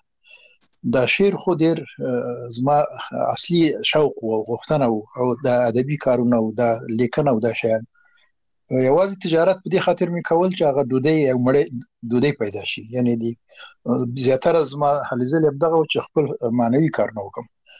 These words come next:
اوس څنګه وکړم؟ اوس خو ته رئیس عمومي د اطاق شوې، ټول د خصوصي سکتور چارې تا پورې اړه لري، او د دولت، آه، په، آه، نظام اقتصادي بازار کې د، آه، کارموندنه او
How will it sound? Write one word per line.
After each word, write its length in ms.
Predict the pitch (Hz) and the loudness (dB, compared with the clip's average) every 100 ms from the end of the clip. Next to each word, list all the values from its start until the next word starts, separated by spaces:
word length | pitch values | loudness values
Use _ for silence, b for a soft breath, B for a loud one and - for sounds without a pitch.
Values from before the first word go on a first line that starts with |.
| B - | B 0
اوس 140 | 247 - | 0 2
څنګه 180 | 226 202 | 2 2
وکړم؟ 280 | 123 110 139 | 0 -2 -4
اوس 120 | 160 | -4
خو 80 | 160 | -4
ته 120 | 175 | 0
رئیس 260 | 156 165 160 | 0 0 -2
عمومي 180 | 156 151 | -4 -4
د 60 | 131 | -2
اطاق 220 | 165 165 - | 0 0 0
شوې، 140 | 147 - - | 0 0 2
ټول 140 | 165 135 127 | 2 2 -2
د 20 | 120 | -6
خصوصي 220 | - 160 - | -8 -6 -4
سکتور 340 | 139 - 151 143 - _ b b _ 135 - | -4 0 0 0 -4 _ b b _ -10 0
چارې 220 | 143 139 135 | 2 2 0
تا 80 | 127 | -2
پورې 140 | - 131 | 0 0
اړه 100 | 127 123 | 2 2
لري، 180 | 123 127 | 2 2
او 60 | 113 107 | 0 -2
د 20 | 113 113 123 123 | -4 -4 -8 -2
دولت، 320 | 117 151 151 _ 131 | 0 2 0 _ -2
آه، 200 | 123 117 - | 0 -2 -2
په، 80 | |
آه، 500 | 117 220 143 117 135 127 | -4 -4 -6 -6 -8 -6
نظام 240 | 117 139 131 | 0 0 0
اقتصادي 360 | - 143 131 | -2 -2 -2
بازار 400 | 117 120 123 160 | 0 0 2 0
کې 220 | 156 147 143 _ B B B _ 117 | -2 -10 -12 _ B B B _ 0
د، 20 | 120 - - 117 | 0 -2 -6 -2
آه، 140 | 110 - | -2 0
کارموندنه 640 | 120 117 120 117 120 147 131 | 0 2 2 2 2 2 2
او 280 | 110 110 | 0 -4